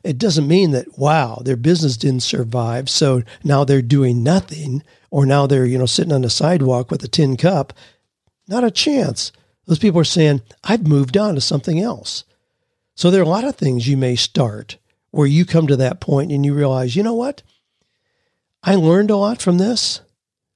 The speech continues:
but I need to move on. I need to go on to the next idea." While I was, uh, just looking at this quotation,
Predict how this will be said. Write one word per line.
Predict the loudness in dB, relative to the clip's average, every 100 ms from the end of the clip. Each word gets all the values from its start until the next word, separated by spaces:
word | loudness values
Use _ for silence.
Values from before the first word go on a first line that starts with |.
| _ _
but | -4
I | -2 0
need | 0
to | 2
move | 4 4 2
on. | -2 -4 -10 -18 -20 _ _ _ _ _ _ -4
I |
need | 0 0
to | 2
go | 2
on | 4 2
to |
the | 2
next | 0 -2 -2
idea." | 0 0 2 0 -2 -8 -20 _ _ _ _ _ _ _ _ _ _ _ -20 -12 -2
While | 0 2
I | 2
was, | 2 0 -2 -10 -18 -4
uh, | -2
just | 0 -2 -2
looking | 0 0 0 -2 -2 -6 _ _ -6
at | -4 -2
this | -2 -2 -2 -8 _ _ _ -2
quotation, | -2 2 2 2 0 -6 -8